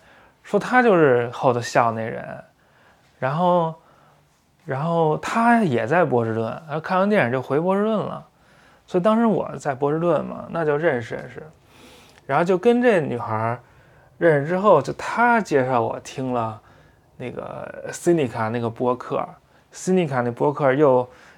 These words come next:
又介绍，就是又推荐了那个硬核历史，Hardcore History。结果就从这俩播客出发，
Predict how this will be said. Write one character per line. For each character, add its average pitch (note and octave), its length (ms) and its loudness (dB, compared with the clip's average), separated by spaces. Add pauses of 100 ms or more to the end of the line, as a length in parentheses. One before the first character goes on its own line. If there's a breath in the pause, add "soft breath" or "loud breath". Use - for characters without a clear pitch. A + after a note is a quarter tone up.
又 D3 120 2
介 B2+ 240 2
绍， A#2+ 340 -2
就 C3+ 140 -8
是 A#2+ 140 -4
又 C3 180 0
推 C#3+ 180 0
荐 C3+ 200 2
了 A#2 100 0
那 A#2 160 -4
个 C#3 520 -8
硬 D#3+ 220 2
核 A#2 280 -4
历 C3 180 -2
史， - 220 -12 (160)
Hardcore B2+ 500 -2 (140)
History。 - 380 -10 (600 loud breath)
结 - 100 -2
果 F3+ 80 8
就 F#3+ 120 6
从 E3+ 220 -2
这 G3 80 0
俩 A#2 140 0
播 E3+ 240 0
客 G3+ 340 2
出 A#2+ 200 -4
发， A#2+ 260 0